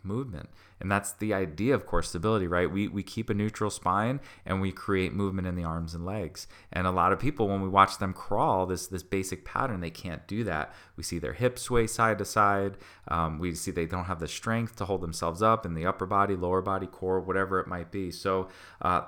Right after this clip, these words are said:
I go into a lot more detail in this blog post, in the video. I'm gonna put a link to it in the show notes for this episode, which, by the way, you can check out the, the show notes at w w w dot o c r underground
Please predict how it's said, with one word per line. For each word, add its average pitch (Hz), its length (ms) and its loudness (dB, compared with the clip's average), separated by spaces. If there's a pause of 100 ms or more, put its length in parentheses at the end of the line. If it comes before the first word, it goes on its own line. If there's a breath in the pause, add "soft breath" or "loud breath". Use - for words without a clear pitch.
(140)
I - 60 0
go 160 200 2
into 135 200 2
a - 20 6
lot 107 280 6
more 104 160 0
detail 92 500 -2
in 123 180 0
this 113 120 -4
blog 90 300 2
post, 90 280 -4
in 107 100 -2
the 104 60 0
video. 90 400 2
I'm - 300 -10
gonna 175 140 0
put 170 180 2
a 123 40 4
link 104 280 -2
to 90 200 -4
it 85 200 -2
in 95 160 -4
the 87 60 -4
show 143 300 0
notes 110 200 2
for 92 140 -4
this 85 180 -6
episode, 87 540 -2
which, 87 380 -8
by 90 160 4
the 92 80 4
way, 92 320 0 (260 loud breath)
you 104 140 0
can 101 160 -2
check - 260 -2
out 156 280 2
the, 87 300 -2
the 90 80 -8
show 90 180 -2
notes 85 300 -4
at 85 400 0
w 101 260 2
w 95 240 2
w 98 320 0
dot 87 300 -2
o 110 120 0
c - 200 -4
r 98 200 0
underground 92 480 2